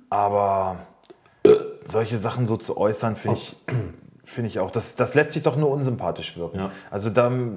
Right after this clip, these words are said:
Speaker 1: das hat nichts mit Authentizität zu tun.
Speaker 2: Nein,
Speaker 1: Das ist in
Speaker 2: das
Speaker 1: dem
Speaker 2: ist
Speaker 1: Fall, wenn er, wenn er noch,
Speaker 2: großkotzig.
Speaker 1: wenn er noch nichts erreicht hast, dann
Speaker 2: Ist so.
Speaker 1: ist das, ähm,
Speaker 2: Großkotzig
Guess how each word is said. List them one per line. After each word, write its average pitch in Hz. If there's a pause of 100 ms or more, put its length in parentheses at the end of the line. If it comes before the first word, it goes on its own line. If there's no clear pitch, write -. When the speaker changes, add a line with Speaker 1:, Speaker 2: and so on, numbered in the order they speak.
(220)
Speaker 1:
das 113
hat 135
nichts 139
mit 139
Authentizität 139
zu 165
tun. -
Speaker 2:
Nein, 220
Speaker 1:
Das -
ist 131
in 123
Speaker 2:
das 120
Speaker 1:
dem 139
Speaker 2:
ist -
Speaker 1:
Fall, 143
wenn 143
er, 143
wenn 139
er 143
noch, 139
Speaker 2:
großkotzig. 101
Speaker 1:
wenn 113
er 127
noch 120
nichts 139
erreicht 110
hast, -
dann 110
Speaker 2:
Ist 104
so. 95 (480)
Speaker 1:
ist -
das, 95
ähm, 87 (640)
Speaker 2:
Großkotzig 107